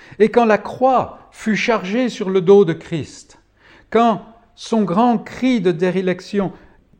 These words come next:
déchire l'espace, n'est-ce pas ? « Mon Dieu, mon Dieu, pourquoi m'as-tu abandonné ? Pourquoi ? » Quand Dieu abandonne Dieu, où était la providence de Dieu ? Alors, bien sûr, il y a une façon religieuse, une façon théologique de répondre, n'est-ce pas ?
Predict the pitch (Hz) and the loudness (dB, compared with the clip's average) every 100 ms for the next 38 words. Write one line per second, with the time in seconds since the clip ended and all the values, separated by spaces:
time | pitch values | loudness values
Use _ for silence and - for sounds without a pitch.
0 | _ _ _ 143 123 208 - - 262 240 | _ _ _ -12 0 2 2 -2 -2 -2
1 | 139 123 139 - - 127 113 - 131 - | -4 -6 -8 -8 -6 -4 -4 -10 -12 -8
2 | 147 156 226 214 202 240 220 190 220 233 | -8 -4 -4 -4 -4 -4 -4 -6 -6 -6
3 | - 233 220 180 160 180 - - - 147 | -6 -4 -4 -6 -12 -18 -20 -20 -20 -20
4 | 135 117 113 110 _ 202 - - - _ | -20 -20 -20 -20 _ -20 -20 -20 -20 _
5 | - 170 156 165 247 262 - - 156 156 | -4 -4 -2 -2 -2 -4 -10 -20 -14 -8
6 | 190 190 202 185 135 139 185 180 233 277 | -6 -2 -2 -4 -6 0 6 6 6 0
7 | - - _ _ _ _ _ _ _ _ | -10 -20 _ _ _ _ _ _ _ _
8 | _ _ _ _ 220 226 196 175 147 - | _ _ _ _ -8 -8 -8 -10 -12 -14
9 | 147 127 110 127 143 - _ _ _ _ | -14 -14 -14 -14 -16 -20 _ _ _ _
10 | _ _ _ - 110 - 123 107 - _ | _ _ _ -14 -14 -10 -10 -10 -14 _
11 | _ _ _ _ _ _ _ _ _ _ | _ _ _ _ _ _ _ _ _ _
12 | _ _ _ _ _ - 247 101 107 - | _ _ _ _ _ -8 -6 -6 -8 -10
13 | 151 101 110 101 113 - 104 117 117 110 | -10 -10 -10 -10 -14 -14 -14 -12 -14 -12
14 | 185 175 110 110 - 120 123 - 139 160 | -10 -10 -10 -12 -14 -14 -14 -10 -10 -10
15 | 165 208 127 117 117 131 110 101 113 107 | -12 -12 -14 -14 -14 -14 -16 -16 -18 -18
16 | _ 135 | _ -20